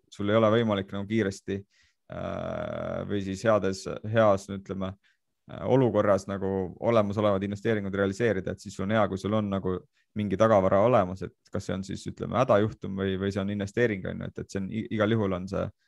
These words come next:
on see nagu kasulik, äh, seda meelerahufondi omada, et, ja t-, teine asi on see, et, et, et võib-olla alustaja puhul on hea ka see, et kui see on sul olemas, siis sa võib-olla julged, äh, nagu natukene kergemini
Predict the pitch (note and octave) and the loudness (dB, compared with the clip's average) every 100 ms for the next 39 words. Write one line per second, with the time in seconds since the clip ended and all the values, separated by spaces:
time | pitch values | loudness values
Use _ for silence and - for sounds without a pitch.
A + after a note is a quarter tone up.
0 | _ _ F#2+ F#2+ F#2 F#2 F2+ F#2 A2+ A2 | _ _ -10 -6 -6 -4 -6 0 0 0
1 | F2+ - - D#2+ G1+ G1+ G1+ - - - | -4 -6 -8 -6 -4 -4 -8 -10 -12 -6
2 | F#2+ G#2 G2+ G2 G2 A2+ G#2+ G#2+ A2 F2+ | -2 2 2 2 2 0 2 0 0 -2
3 | F#2 - - F2 G2+ _ _ _ G2 F#2 | -6 -8 -6 -6 -6 _ _ _ -4 -4
4 | - _ _ A#2+ A2 G#2 G#2 B2 G2 _ | -10 _ _ 2 4 2 2 0 0 _
5 | G2+ - _ _ _ _ _ _ F#2+ - | -14 -14 _ _ _ _ _ _ -10 -10
6 | - G#2+ G2+ B2+ B2+ - G#2+ G2+ G#2+ G#2 | -8 -4 4 4 4 2 0 0 -2 -2
7 | G2+ G2+ G2 G#2+ A#2+ A2+ G#2 C3 C3 F#2+ | -2 -6 -10 -2 4 4 2 2 2 0
8 | - _ _ - - G#2 G2+ G2 G#2 C#3+ | -4 _ _ -14 -8 -4 -4 0 2 4
9 | A#2 F#2+ F#2 G2+ - F#2+ G2 F#2+ A2 G#2+ | 4 2 -4 -8 -2 0 2 2 2 2
10 | G2 G2 _ _ _ _ - F#2 F#2 F#2+ | 0 -2 _ _ _ _ -12 -8 -6 -6
11 | F#2 F#2 F#2 F#2+ F#2+ F#2+ F#2 - _ _ | -6 -6 -6 -4 -2 -2 -6 -10 _ _
12 | _ _ _ G#2+ A2+ A2+ - G2+ G2 G2 | _ _ _ -4 -2 -4 -4 -2 0 0
13 | F#2+ F#2 _ _ _ _ _ _ _ _ | -2 -4 _ _ _ _ _ _ _ _
14 | - C#3 A#2+ G2+ G2 G2 | 4 4 4 2 0 -2